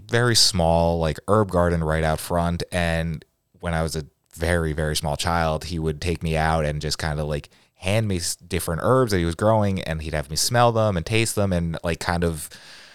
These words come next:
not quiz, but, like, "What is that? Wh-, which one is it?" 'Cause, like, I would know what they were, and, like, I kinda learned the love and the variance of plants and just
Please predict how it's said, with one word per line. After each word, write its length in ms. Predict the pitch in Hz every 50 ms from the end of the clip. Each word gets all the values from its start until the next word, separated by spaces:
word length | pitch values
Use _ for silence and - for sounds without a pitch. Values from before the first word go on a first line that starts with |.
| - - _ _ _ _ _ _ _ _ _ _ _ _ _
not 300 | - 180 170 - - - _
quiz, 600 | - - - - - 76 73 76 82 87 92 98
but, 160 | - 98 85
like, 220 | 80 92 92 92 92
"What 400 | 107 - - - 73 - 247 269
is 100 | 226 139
that? 100 | 82 76 87
Wh-, 180 | 104 120 117 139
which 180 | 175 175 -
one 120 | - 190 190
is 140 | 151 87
it?" 100 | 80 78 -
'Cause, 140 | - 110 98
like, 100 | 110 110
I 80 | 113
would 140 | 110 101 90
know 120 | 90 85 85
what 140 | 82 82 -
they 80 | 87 87
were, 320 | 87 87 87 87 87 87
and, 100 | 87 85
like, 240 | 80 80 78 - - - - _ _ _ _ _ _ _ _ _ _ _ _ - -
I 120 | 87 87
kinda 260 | 85 - 92 90 85
learned 600 | 82 82 82 82 85 85 85 85 85 85 82 78 - - - - - - - - - - _ _ _ -
the 100 | 90 90
love 560 | 87 85 85 85 85 85 85 80 78 78 - -
and 480 | 87 87 82 80 78 78 78 78 76 73
the 80 | 85 78
variance 520 | 71 73 80 85 87 80 80 82 78 -
of 140 | 82 - -
plants 440 | - 120 120 110 110 107 101 - -
and 100 | 90 87
just 240 | 90 90 - -